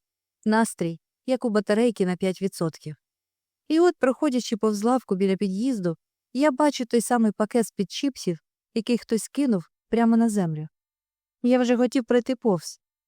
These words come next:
Ну, мало що, сміття кругом і так вистачає. Але згадав, як учора бурчав, що люди розкидають все, де хочуть. Згадав, і стало якось ніяково.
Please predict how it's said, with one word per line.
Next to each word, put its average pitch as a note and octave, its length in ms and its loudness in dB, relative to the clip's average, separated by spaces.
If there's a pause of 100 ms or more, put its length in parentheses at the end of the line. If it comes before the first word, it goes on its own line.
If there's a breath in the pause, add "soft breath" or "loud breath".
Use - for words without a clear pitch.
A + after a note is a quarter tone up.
(120)
Ну, D4+ 120 0
мало D4+ 360 2
що, F3 320 -4 (200)
сміття A#3 440 0
кругом A3 380 0
і A#3+ 60 0
так B3 240 -4
вистачає. E3 640 -4 (680)
Але A3 220 4
згадав, G#3+ 400 0
як G3+ 180 0
учора G#3+ 340 0
бурчав, G#3 440 -2 (460)
що - 220 -2
люди A#3 280 2
розкидають G#3 540 0
все, B3 200 -2
де A#3+ 100 0
хочуть. - 520 -6 (540)
Згадав, G3+ 480 2 (580)
і C4 100 -4
стало C4 320 0
якось G3+ 400 -2
ніяково. D#3+ 560 -2